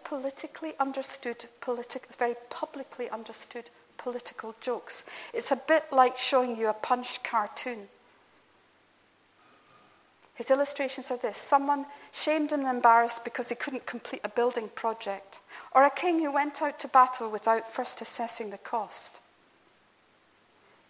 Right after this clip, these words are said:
These were things that Jesus' listeners in this story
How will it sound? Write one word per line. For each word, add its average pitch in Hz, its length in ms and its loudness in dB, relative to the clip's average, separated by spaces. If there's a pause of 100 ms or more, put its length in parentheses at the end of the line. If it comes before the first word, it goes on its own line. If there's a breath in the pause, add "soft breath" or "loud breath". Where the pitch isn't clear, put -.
(120)
These 427 360 0
were 330 100 -2
things 277 520 -2
that - 160 -6
Jesus' 269 460 -2
listeners 247 580 2
in 233 180 -6
this 220 160 -8
story 311 500 0